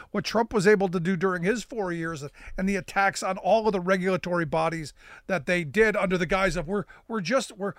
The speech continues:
we're creating jobs by destroying regulations," when the reality is, is, uh, the right-wing view of job-killing regulation is really, really people-killing lack of regulation.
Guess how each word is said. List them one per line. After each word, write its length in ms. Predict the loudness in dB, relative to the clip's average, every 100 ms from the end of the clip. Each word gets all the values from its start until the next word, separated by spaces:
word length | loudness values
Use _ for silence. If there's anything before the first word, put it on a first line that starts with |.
| -14 -10
we're 100 | -8
creating 520 | -6 -2 0 0 0
jobs 380 | 0 0 0 -2
by 160 | 0 0
destroying 580 | -2 -6 0 2 2
regulations," 760 | 2 0 0 0 0 0 -6 -8 -14 -8
when 120 | -2 0
the 60 |
reality 600 | 2 2 4 2 0 0
is, 180 | 0 -2
is, 200 | -4 -8 -12 -20 _ -8
uh, 140 | -6
the 100 | -4
right-wing 540 | 2 2 4 0 0
view 280 | 0 0 2
of 120 | 0
job-killing 640 | 2 4 4 2 0 0 0
regulation 720 | -2 -2 -2 -2 -2 -6 -8 -12 -6
is 200 | -4 -2
really, 600 | -4 -2 0 2 2 0 -4 _ _ _ -6
really 240 | -4 -2 -2
people-killing 760 | 2 2 0 -2 0 2 0
lack 340 | 0 2 2
of 140 | -2 -4
regulation. 640 | -4 -6 -10 -12 -16 -18